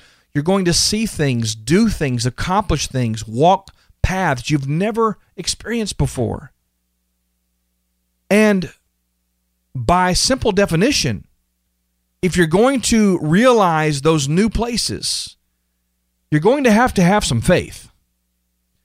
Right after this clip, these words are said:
If you rely on the evidence, if you rely on what you see in the natural, if you rely on your perspective and your vantage point and your reference points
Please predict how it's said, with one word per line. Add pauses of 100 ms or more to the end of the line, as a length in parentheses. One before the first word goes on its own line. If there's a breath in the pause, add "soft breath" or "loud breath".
(320)
If
you
rely
on
the
evidence,
if
you
rely
on
what
you
see
in
the
natural, (280 soft breath)
if
you
rely
on
your
perspective
and
your
vantage
point
and
your
reference
points